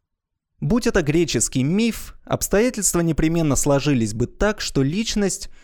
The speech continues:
вынуждена приняла бы свою судьбу, невзирая на любые попытки избежать предначертанного. Но мифические пророчества, как известно, расплывчаты, в то время как книга веков исключительно точна в деталях,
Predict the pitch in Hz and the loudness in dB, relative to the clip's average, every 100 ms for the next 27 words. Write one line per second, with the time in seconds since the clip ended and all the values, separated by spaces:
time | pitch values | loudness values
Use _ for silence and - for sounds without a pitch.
0 | - - 151 262 247 - 214 208 165 170 | -14 -4 0 2 2 2 0 2 0 2
1 | 175 175 156 - 160 139 - 131 131 214 | 4 2 0 0 0 0 -2 -2 -2 0
2 | 214 247 208 170 170 160 170 151 131 127 | 2 0 0 2 4 4 4 2 2 2
3 | 135 131 120 - 156 - 135 - - 226 | 0 2 0 0 -2 -2 -4 -6 -8 -4
4 | 196 147 143 123 120 - 123 113 131 - | -2 0 0 2 0 0 -2 0 0 0
5 | 127 104 - 101 - - _ _ _ _ | 0 0 -2 -8 -8 -14 _ _ _ _
6 | _ _ 196 240 247 247 220 190 - 170 | _ _ 0 2 2 0 0 -2 0 0
7 | - 151 147 196 - 143 143 127 139 135 | 4 4 4 2 0 -2 -2 0 0 0
8 | 135 156 - 127 127 139 - 180 175 - | 0 0 2 2 2 0 0 0 0 -2
9 | - - - - - - 214 214 220 196 | -4 -6 -4 -8 -6 0 2 2 2 2
10 | 160 - - 165 160 120 113 113 - 190 | 0 -2 -4 -2 0 0 0 -2 -2 0
11 | 190 - - - - _ 180 - 196 - | 0 -4 -16 -20 -20 _ -4 0 0 0
12 | 254 214 202 165 156 151 - 156 131 135 | -2 2 2 2 0 0 0 2 2 0
13 | 156 - 123 104 - - | -2 2 2 0 -8 -18